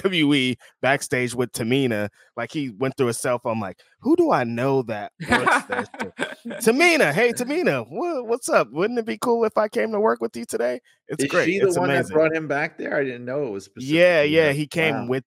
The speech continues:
Speaker 1: Tamina. The video,
Speaker 2: So
Speaker 1: they have, like, a
Speaker 2: random.
Speaker 1: video of him outside
Speaker 3: Well,
Speaker 1: with
Speaker 3: because they were
Speaker 1: Tamina,
Speaker 3: both
Speaker 1: but
Speaker 3: also at Impact, too, 'cause she
Speaker 1: Right,
Speaker 3: was there
Speaker 1: exactly.
Speaker 3: for,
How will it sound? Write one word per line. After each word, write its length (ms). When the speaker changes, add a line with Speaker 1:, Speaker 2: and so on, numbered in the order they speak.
Speaker 1:
Tamina. 680
The 80
video, 340
Speaker 2:
So 80
Speaker 1:
they 80
have, 160
like, 120
a 20
Speaker 2:
random. 140
Speaker 1:
video 360
of 80
him 180
outside 640
Speaker 3:
Well, 120
Speaker 1:
with 100
Speaker 3:
because 140
they 120
were 140
Speaker 1:
Tamina, 80
Speaker 3:
both 240
Speaker 1:
but 60
Speaker 3:
also 360
at 140
Impact, 500
too, 380
'cause 140
she 60
Speaker 1:
Right, 220
Speaker 3:
was 60
there 80
Speaker 1:
exactly. 420
Speaker 3:
for, 200